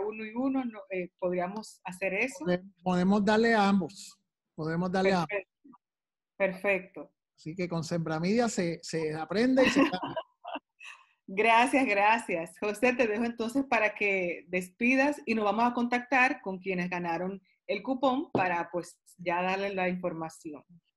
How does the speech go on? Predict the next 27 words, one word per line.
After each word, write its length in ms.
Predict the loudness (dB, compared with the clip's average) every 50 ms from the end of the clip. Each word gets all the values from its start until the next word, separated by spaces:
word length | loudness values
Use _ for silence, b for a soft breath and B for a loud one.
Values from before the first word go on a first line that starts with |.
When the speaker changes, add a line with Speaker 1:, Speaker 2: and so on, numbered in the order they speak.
| _ _
Speaker 2:
Perfecto. 640 | _ -6 -6 0 2 2 2 2 0 -4 -6 -8 -6 -6
Eh, 960 | -4 -4 -2 -2 -2 -2 -2 -2 -2 -4 -4 -4 -6 -6 -6 -8 -8 -10 -12 _
gracias 960 | -8 -6 -6 -4 -4 -4 -2 0 0 0 0 0 -2 -4 -4 -4 -10 -12 -8 -4
a 640 | -2 0 0 2 0 0 0 0 -2 -2 -4 -4 -6 -6
todas 260 | -6 -4 -4 -2 -2
y 140 | 0 0 2
a 160 | 2 0 0
todos, 640 | 0 0 0 2 2 2 0 0 -2 -6 -10 -12 _ _ _ _ _ _ _ _ -6
eh, 160 | -6 -6 -4
por 160 | -4 -6 -6
estar 260 | -6 -6 -6 -8 -4
presente, 760 | -4 -6 -4 -2 -2 -2 -4 -4 -4 _ -2 -2 -2 -4 -6 -6
eh, 640 | -6 -4 -2 -2 -2 -2 -2 -2 -2 -4 -4 -6 -8
en 160 | -10 -12 -12
nuestro 300 | -14 -16 -12 _ -10 -6
primer 320 | -6 -4 -4 -4 -2 -2
webinar 500 | -2 0 0 0 0 0 0 0 -2 -2 -4
llamado 500 | -4 -4 -4 -4 -2 -2 -2 -2 -2 -4
Impacto 840 | -6 -8 -8 -8 _ _ _ _ -10 -10 -10 _ _ -4 -4 -4 -6 _
Caribeño. 720 | -4 -2 0 0 0 2 2 2 2 0 0 -2 -4 -8 b b b b b b b b b -18
Esperamos 500 | -10 -8 -4 -4 -2 0 0 -2 -2 -2
que 140 | -4 -2
con 160 | 0 -2 -2 0
su 100 | -2 -2
respaldo 460 | -2 -4 -2 -2 0 0 2 2 2
volvamos, 500 | 0 0 0 0 0 0 0 0 -2 -4 _ _ _ _
eh, 280 | -6 -6 -4 -4 -4